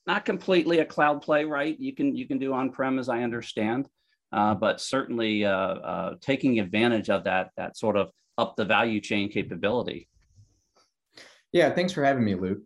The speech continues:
Speaker 2: You know, ServiceNow's had hyper growth in the federal space, and it's been really exciting to see the evolution,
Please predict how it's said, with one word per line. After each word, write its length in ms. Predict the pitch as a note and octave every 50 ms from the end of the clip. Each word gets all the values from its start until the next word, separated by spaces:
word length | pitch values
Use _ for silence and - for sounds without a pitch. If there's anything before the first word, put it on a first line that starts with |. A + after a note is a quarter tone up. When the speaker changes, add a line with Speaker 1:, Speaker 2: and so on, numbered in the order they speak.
| _ _ _ _ _ _ _ _ -
Speaker 2:
You 280 | - D#2+ A#2+ D#3+ C#3+
know, 60 | C3+ B2
ServiceNow's 640 | - - - F#3+ F3+ E3+ - - D3 C3+ C3 B2+ B2
had 160 | B2+ A2 F#2+
hyper 320 | G2 - C3 B2+ - A2+ G2+
growth 300 | G2 G#2 G2+ G2+ G2+ G2+
in 100 | G2 F#2
the 100 | F2 E2
federal 300 | - - G#2 F#2+ F#2+ F2+
space, 460 | - - - F#2 F2+ F2 F2 - -
and 100 | F#2+ F2+
it's 120 | F2+ F2
been 340 | - - B2+ A#2 A2 G#2+ G#2 -
really 440 | A#2 A2+ B2 B2+ C3 C3+ C3 A#2+
exciting 460 | A2 G2+ G#2+ - A2 G#2+ G#2 G2+ F#2+ F2+
to 40 | F2+
see 140 | - - E2
the 120 | D#2 F#2
evolution, 540 | F2 E2+ E2+ E2 E2 E2+ E2+ - - D#2